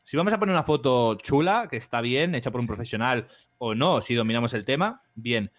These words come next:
Pero si vamos a hacer una foto cualquiera y pegarla ahí que ni se ve bien, o una foto que se ve que está hecha por ordenador, que se ve que no es tuya, que, que, o, o que es tuya, pero que la has hecho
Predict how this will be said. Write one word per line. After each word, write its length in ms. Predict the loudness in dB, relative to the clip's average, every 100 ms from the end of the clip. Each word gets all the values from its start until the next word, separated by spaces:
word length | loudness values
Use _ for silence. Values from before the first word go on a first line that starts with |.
| _ _
Pero 220 | -2 0
si 160 | 0 0
vamos 180 | 0 2
a 40 |
hacer 300 | 2 0 -2 _ _
una 220 | -6 -4
foto 360 | 0 0 2 2
cualquiera 580 | 2 -2 -2 0 2 2
y 40 |
pegarla 380 | 0 -2 0 0
ahí 180 | 0 0
que 140 | 0
ni 80 | 0
se 160 | 0 0
ve 140 | 2
bien, 440 | 2 2 2 0 -4 -18 _
o 80 | 0
una 200 | 2 2
foto 260 | 0 0 0
que 80 | 0
se 100 | 0
ve 100 | 0
que 60 |
está 160 | 0 -2
hecha 180 | -2 -2
por 120 | 0
ordenador, 440 | 0 0 0 0
que 80 | -2
se 100 | -4
ve 100 | -2
que 100 | -2
no 80 | -4
es 120 | -2
tuya, 380 | -2 0 -2 -6 _ _ -8
que, 280 | -4 -4 -6 -2
que, 180 | -2
o, 80 | -2
o 280 | -8 -12 -8
que 100 | -4
es 100 | -2
tuya, 260 | 0 0 2
pero 260 | 2 2
que 300 | 0 0 0
la 100 | -2
has 80 | -6
hecho 260 | -6 -2